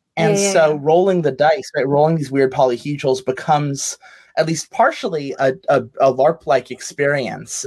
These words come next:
Speaker 1: for a moment,
Speaker 2: Mm-hmm.
Speaker 1: right? There's kind of this moment when you become, you're, you're larping, you're rolling the dice, and you feel like a wizard gambling with fate. And then you're back to being you at a table. Um, and so,
Speaker 2: Yeah.
Speaker 1: like, I think games get really interesting when you start looking at them that way. But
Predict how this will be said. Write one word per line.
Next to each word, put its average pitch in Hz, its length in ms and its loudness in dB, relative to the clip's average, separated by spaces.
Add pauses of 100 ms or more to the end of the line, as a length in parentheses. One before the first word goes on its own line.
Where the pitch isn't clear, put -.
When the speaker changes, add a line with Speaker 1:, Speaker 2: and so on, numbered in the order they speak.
Speaker 1:
for 156 120 0
a 143 60 2
moment, 120 440 2
Speaker 2:
Mm-hmm. 95 80 -8
Speaker 1:
right? 135 120 2
There's 147 160 -2
kind 151 160 -2
of 131 60 -8
this - 100 -18 (120)
moment 156 380 2
when 135 120 -8
you 123 100 -8
become, 123 500 -4 (520)
you're, 139 280 0
you're 147 180 4
larping, 127 420 2
you're 123 100 -2
rolling 120 260 2
the 117 60 -6
dice, 113 320 -4
and 127 60 -8
you 113 60 -10
feel 127 240 2
like 123 140 2
a 123 60 0
wizard 117 420 0
gambling 117 460 -6
with 98 120 -12
fate. - 480 -6 (320)
And 151 100 0
then 139 140 0
you're 131 80 0
back 120 260 -2
to 131 80 -4
being 117 200 -4
you 113 160 -4
at 104 60 -12
a 107 60 -6
table. 104 540 -8 (160)
Um, 113 560 -4
and 143 120 -4
so, 156 140 -2 (100)
Speaker 2:
Yeah. 98 160 0
Speaker 1:
like, 92 160 -16 (560)
I 160 40 0
think 196 200 2
games 151 300 -2
get 147 180 2
really 135 240 2
interesting 139 360 -2
when 123 80 -2
you 127 80 -4
start 120 220 0
looking 127 220 -2
at 113 100 -6
them 120 120 -2
that 113 240 -2
way. 113 300 -2
But 123 260 2